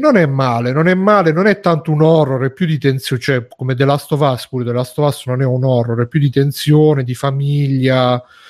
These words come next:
C'è lui che è proprio, c'è il barbone, la The Last of Us, lei è bellissima, stupenda. E...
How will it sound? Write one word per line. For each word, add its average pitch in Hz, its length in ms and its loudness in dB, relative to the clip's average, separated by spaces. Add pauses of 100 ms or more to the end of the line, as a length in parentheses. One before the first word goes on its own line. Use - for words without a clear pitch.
(120)
C'è - 180 -2
lui 156 280 4
che 135 180 0
è 123 80 -4
proprio, 131 400 0
c'è 127 160 -2
il 123 80 0
barbone, 127 480 0
la 120 100 0
The 120 100 -4
Last 123 280 -2
of 147 100 2
Us, 135 480 0 (240)
lei 123 300 0
è 123 60 0
bellissima, 123 600 -4
stupenda. 147 800 -4 (520)
E... 139 680 2